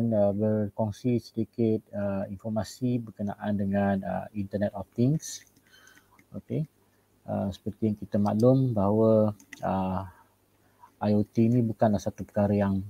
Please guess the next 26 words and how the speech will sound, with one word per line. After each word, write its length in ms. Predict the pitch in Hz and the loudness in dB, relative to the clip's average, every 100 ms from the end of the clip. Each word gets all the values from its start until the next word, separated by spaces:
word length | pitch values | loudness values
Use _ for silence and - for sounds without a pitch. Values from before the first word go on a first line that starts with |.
| - - | -12 -4
baru 400 | 98 104 147 175 - _ _ _ _ - _ _ _ | 0 2 2 0 -8 _ _ _ _ -20 _ _ _
dan 240 | 110 104 104 | 2 4 4
dia 160 | 110 | 4
juga 240 | 110 107 113 | 2 2 2
merupakan 640 | 104 101 - 98 113 113 110 | 2 -2 -4 2 4 4 2
satu 560 | - 101 _ 123 120 | -2 -4 _ 2 2
teknologi 560 | 117 - 107 113 107 113 | 2 0 2 2 6 4
yang 80 | 104 | 4
penting 400 | 110 110 127 104 | -2 2 2 4
pada 240 | 101 98 | 0 0
masa 240 | 101 98 107 | -2 -4 -6
kini. 320 | - 104 92 - _ _ _ _ _ - - - - _ _ - | -2 0 0 -4 _ _ _ _ _ -20 -20 -20 -20 _ _ 6
Alright. 240 | 120 160 139 - _ _ _ - _ _ _ _ | 10 12 10 -6 _ _ _ -20 _ _ _ _
So, 160 | - 160 | 6 6
kita 320 | - - 147 | 6 6 6
akan 160 | 139 120 | 8 2
discuss 400 | 117 - 131 - | 2 4 4 4
sikit 240 | 156 143 | 0 2
tentang 320 | 120 113 135 | 0 2 2
teknologi 480 | 120 107 117 107 123 | 2 2 4 4 2
I 160 | 104 107 | 2 0
O 80 | 107 | 0
T 240 | - 143 | 2 2
pada 480 | 113 101 110 107 104 | 2 2 4 4 2
pagi 320 | 104 101 107 | 0 2 2
ni. 240 | 120 190 | 2 2